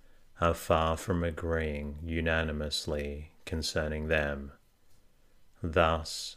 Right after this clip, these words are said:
I, I who am only one link in the interminable chain of units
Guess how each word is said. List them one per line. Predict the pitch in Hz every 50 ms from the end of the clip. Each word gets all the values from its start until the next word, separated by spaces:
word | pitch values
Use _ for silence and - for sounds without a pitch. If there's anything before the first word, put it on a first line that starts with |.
| -
I, | - 92 85 78 73 73 73 73 71 71 73 - - - - _ _ - - - - - - _ _ _ _ _ -
I | - 87 82 85 85 85
who | 80 71 71 90 87 85 85
am | 80 80 80 80 80 82 85 -
only | 92 87 87 85 85 85 85 87 87
one | 82 85 82 80 80 78 78
link | 80 76 73 73 71 71 - - - - - -
in | 90 87 80 76
the | 76 78 82 -
interminable | 92 87 85 87 87 82 - - - 92 82 80 80 80 80 82 80 78 82 80 78
chain | 78 - - - 82 76 76 73 71 73 73 76
of | 78 78 76 78
units | 78 78 80 78 73 73 73 73 71 - - - - -